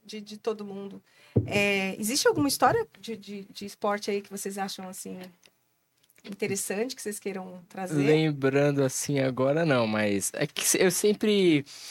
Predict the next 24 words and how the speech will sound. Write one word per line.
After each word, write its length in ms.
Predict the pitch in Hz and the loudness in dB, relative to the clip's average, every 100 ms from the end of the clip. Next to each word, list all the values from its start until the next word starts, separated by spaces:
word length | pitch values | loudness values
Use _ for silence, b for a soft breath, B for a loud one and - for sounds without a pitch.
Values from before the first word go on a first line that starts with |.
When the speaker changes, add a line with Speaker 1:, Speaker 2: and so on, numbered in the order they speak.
| B B B _ | B B B _
Speaker 2:
tipo, 500 | - - 139 131 123 | -8 -2 2 2 0
uma 200 | 120 147 | 0 2
semana, 640 | 151 - 147 147 143 135 - | 2 2 2 4 4 2 -2
de 140 | - - | -2 2
segunda 380 | 151 139 165 151 | 2 2 2 2
a 40 | |
sexta, 240 | 135 117 110 | 2 -2 -2
di-, 180 | 110 - | -4 -4
digamos 400 | 110 107 107 101 | -4 0 0 0
assim, 360 | 104 - 107 92 B B B | 0 0 0 -2 B B B
de 300 | 120 135 127 | 0 2 2
segunda, 580 | - 156 143 180 214 190 | 2 2 2 0 2 2
quarta 340 | - 175 175 | 6 4 4
e 40 | - | 2
sexta 240 | 185 - | 2 2
eu 40 | |
sempre 300 | 175 185 190 185 | 2 2 2 2
joguei, 360 | 160 135 123 | 2 2 2
então 180 | 120 165 | 0 0
sempre 280 | 160 196 - | 2 0 2
teve 240 | 202 180 | 2 4
muitos 380 | 160 156 180 175 135 | 4 4 2 2 -2
episódios. 720 | 120 107 107 101 95 - - _ | -2 0 0 0 -4 -10 -12 _
Speaker 1:
Aham. 460 | - 208 196 185 214 | -14 -12 -12 -14 -16